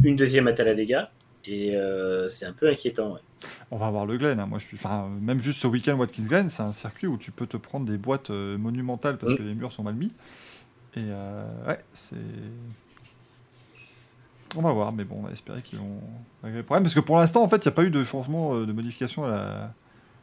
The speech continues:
Speaker 2: à la voiture. Enfin, c'est compliqué, c'est le châssis, hein, qui est en cause. Là, c'est le problème, c'est que c'est pas,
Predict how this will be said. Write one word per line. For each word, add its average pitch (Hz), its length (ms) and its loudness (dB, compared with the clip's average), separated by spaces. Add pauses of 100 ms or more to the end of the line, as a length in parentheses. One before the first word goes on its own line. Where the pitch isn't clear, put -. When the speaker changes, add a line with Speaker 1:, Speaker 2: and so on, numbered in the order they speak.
(340)
Speaker 2:
à 117 80 -8
la 107 80 -4
voiture. 107 240 0
Enfin, 117 100 -2
c'est 113 120 -6
compliqué, 113 360 -2
c'est 120 120 -4
le 110 40 -2
châssis, 120 340 -4
hein, 107 80 -2
qui 104 60 -10
est 104 60 -8
en 104 40 -8
cause. 104 220 -10
Là, 104 60 -12
c'est 113 140 -16
le 110 80 -10
problème, 107 260 -10
c'est - 80 -18
que - 60 -20
c'est 113 120 -14
pas, 107 400 -6